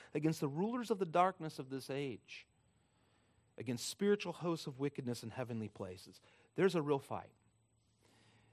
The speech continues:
How do we fight it? Well, to find the answer, we have to consider the Apostle Paul. What did he do? What did he do?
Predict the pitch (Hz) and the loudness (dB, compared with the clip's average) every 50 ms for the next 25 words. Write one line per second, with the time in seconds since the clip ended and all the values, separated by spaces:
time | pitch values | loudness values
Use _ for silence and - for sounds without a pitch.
0 | _ _ _ - - - - 165 180 196 202 190 185 - - 196 180 185 220 247 | _ _ _ -14 -6 4 8 10 10 10 10 10 8 4 8 8 8 8 8 4
1 | 320 330 - - - 139 131 123 131 139 - - - - - _ _ _ _ - | 2 0 -2 -6 -6 -2 0 0 0 0 -6 -16 -20 -20 -20 _ _ _ _ -20
2 | - _ _ _ _ - 147 - - 139 135 120 113 117 139 165 - - 196 180 | -20 _ _ _ _ -12 -8 -2 0 0 0 2 0 0 -2 -2 -2 -2 0 0
3 | 143 123 120 131 120 - - - - - - - 123 113 - - - - - 135 | 0 2 2 2 0 0 -4 -10 -12 -10 -6 -6 -6 -6 -6 -8 -10 -2 0 0
4 | 139 160 170 156 - - - - _ _ - 120 - - 139 127 120 - - 156 | 2 2 -2 -4 -6 -14 -20 -20 _ _ -6 -6 -2 0 0 0 0 -2 -6 -8
5 | - - 233 247 254 180 107 117 127 139 170 175 - - - 240 302 320 294 202 | -2 0 2 2 4 4 4 4 4 4 2 0 -2 -6 2 6 6 6 6 6
6 | 147 123 101 78 71 76 - _ _ _ _ _ _ _ _ _ _ _ _ _ | 2 -2 -4 -4 -8 -14 -20 _ _ _ _ _ _ _ _ _ _ _ _ _
7 | _ _ _ _ _ - - _ 107 120 131 147 165 185 175 - - 254 294 294 | _ _ _ _ _ -20 -16 _ -2 0 2 4 4 4 2 2 2 4 4 6
8 | 285 214 143 135 120 113 - | 4 4 2 -2 -2 -2 -2